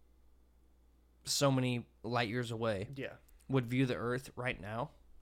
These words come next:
Speaker 1: they would still see dinosaurs.
Speaker 2: Yeah, 'cause, uh, yeah,
Speaker 1: Did you see
Speaker 2: I've,
Speaker 1: that?
Speaker 2: I've heard about that. Um,
Speaker 1: Because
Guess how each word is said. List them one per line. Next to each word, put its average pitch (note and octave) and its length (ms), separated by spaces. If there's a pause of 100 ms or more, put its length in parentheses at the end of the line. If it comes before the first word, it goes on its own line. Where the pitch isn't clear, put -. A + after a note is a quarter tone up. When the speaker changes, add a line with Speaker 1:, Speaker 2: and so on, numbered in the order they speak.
(340)
Speaker 1:
they B2+ 120
would A#2 160
still C3 320
see A#2+ 220
dinosaurs. G2+ 640
Speaker 2:
Yeah, E3+ 320
'cause, C#3 500
uh, B2+ 60 (100)
yeah, D3 300
Speaker 1:
Did C3+ 100
you B2+ 80
see B2+ 140
Speaker 2:
I've, D3+ 80
Speaker 1:
that? F3+ 220
Speaker 2:
I've E3 200
heard F3 220
about A#2+ 320
that. A#2 380 (100)
Um, A2 340 (500)
Speaker 1:
Because C#3+ 160